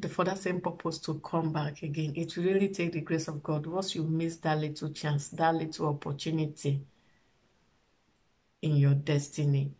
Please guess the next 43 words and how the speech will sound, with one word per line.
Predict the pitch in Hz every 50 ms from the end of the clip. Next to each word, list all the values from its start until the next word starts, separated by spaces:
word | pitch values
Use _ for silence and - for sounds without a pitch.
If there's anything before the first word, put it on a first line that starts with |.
| _ _ _ _ _ _ _ _ _ _ _ _ _ _ _ _ _ _ -
it | 180 175 - -
will | 180 175
take | - - 202 202 196
the | 170 165
grace | 160 - 175 170 165 - -
of | 139 139 139
God. | - 143 143 135 139 147
I | 143 143
know | 147 160 165
what | 160 156 147 151
I'm | 143 135 139 135
talking | - 147 143 - 151 143
about. | 139 139 135 139 151 139 143 139
Before | - 165 160 - - 190 196
we | 180 160 156
make | 156 160 160 160
some | - - 151 139 139 135 139
vow, | 151 147 143
before | 143 - 151 139 - 175 180
we | 180 160 147 143
promise, | - - - 160 160 160 156 147 143 143
before | 160 170 147 143 - 175 170
we | 165 156
sign | 156 - - 160 160 160
something, | 160 - 160 156 156 151 - - 143 139 139 139 - - - - - _ _ _ - -
let | 147 151 156 160 160 165
us | 160 156 156 - -
ask | 147 151 147 - -
God, | - 143 139 139 139 - _ _ - _ _ -
"Baba, | - 156 147 147 165 151 156 - - -
is | - 156 143 151
this | - 170 180 175 - -
what | 160 165 160 -
you | 147 143
want? | 147 151 156 165 196 202 - - _ _ - - - - - - _ -
Is | 170 156 143 147
this | 180 175 - 180
what | 175 175
you | 165 160
want | 160 170 175 175 175
me | 175 170
to | - 165 156
do?" | 151 147 175 208 247 302 320